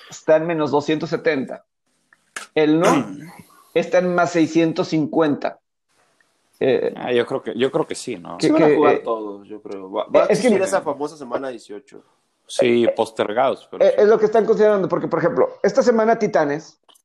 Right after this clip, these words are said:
Speaker 1: ya es que salió dos positivos ayer, aunque a lo mejor están pensando que uno,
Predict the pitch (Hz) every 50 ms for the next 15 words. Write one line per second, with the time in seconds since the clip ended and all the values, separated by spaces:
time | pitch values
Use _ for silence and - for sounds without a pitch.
0 | _ _ _ - 160 160 160 170 160 185 170 160 165 165 170 170 175 170 165 156
1 | 151 165 165 165 165 - 165 143 156 143 - 151 151 147 151 156 151 151 151 151
2 | 147 143 135 131 123 117 - - _ - 147 160 170 165 160 147 - 147 147 147
3 | 143 139 135 175 170 - 202 180 175 180 175 185 180 175 175 170 160 170 190 233
4 | 254 247 220 233 233 -